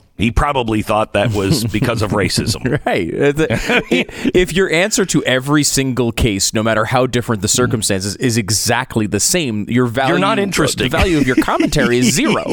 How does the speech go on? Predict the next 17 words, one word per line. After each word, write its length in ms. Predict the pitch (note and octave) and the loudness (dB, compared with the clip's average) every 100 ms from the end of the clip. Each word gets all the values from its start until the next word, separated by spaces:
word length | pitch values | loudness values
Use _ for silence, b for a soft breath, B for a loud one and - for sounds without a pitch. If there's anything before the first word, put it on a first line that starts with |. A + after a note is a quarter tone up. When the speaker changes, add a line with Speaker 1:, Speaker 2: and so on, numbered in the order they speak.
| G3+ | 0
Speaker 2:
right? 240 | - F#3+ | 0 -2
Speaker 1:
Yeah, 140 | A3+ E3+ | -2 -2
Speaker 2:
Like, 20 | |
who 60 | F#3 | 0
Speaker 1:
right. 320 | F#3 E4+ B3 | 0 0 0
Speaker 2:
cares? 480 | G3+ C#4+ - - - | 0 2 0 0 0
Speaker 1:
Right. 380 | F#3 - G2 - - | 0 0 -4 -6 -2
Speaker 2:
And 120 | F3 | 0
that's 120 | A3+ | 2
what 100 | G#3+ G#3 | 2 2
he 80 | C4 | 2
Speaker 1:
Right. 80 | C#4 | -2
Speaker 2:
is. 140 | - | -2
He, 120 | D#3 E3+ | 0 0
th-, 420 | E3+ - - - | 0 0 -4 -4
like, 120 | - F3+ | 0 0
Speaker 1:
Right. 180 | G#2 | -2